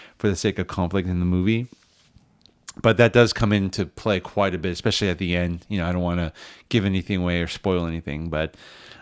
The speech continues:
um, yeah, I, I really felt like this movie is about men's egos. And then those people that are then trying to, uh, strive for excellence, uh, in spite of the people that are above them trying to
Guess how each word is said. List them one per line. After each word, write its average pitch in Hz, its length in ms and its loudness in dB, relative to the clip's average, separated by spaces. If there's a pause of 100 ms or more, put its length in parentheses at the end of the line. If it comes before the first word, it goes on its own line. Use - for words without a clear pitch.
um, 82 480 -2 (100)
yeah, 113 220 2
I, 101 80 4
I 104 200 2
really 101 280 4
felt 98 240 0
like 92 160 -2
this 85 160 -4
movie 87 220 0
is 76 100 -4
about 82 180 -2
men's 85 320 -4
egos. 82 520 -8 (340)
And 98 160 -4
then 90 180 -2
those 90 220 0
people 98 320 -4
that 87 180 -4
are 82 120 -6
then 82 200 -8
trying 82 380 -6 (120)
to, 80 220 -4
uh, 80 200 -4 (1040)
strive 104 360 -2
for - 140 -10 (100)
excellence, 101 720 -6 (100)
uh, 98 240 -6
in 107 160 -4
spite 107 460 -2
of 87 200 -10
the 90 60 -10
people 131 540 -6
that 98 140 -4
are 92 120 -4
above 95 440 -8
them 107 240 -4
trying 92 380 -8
to 85 400 -6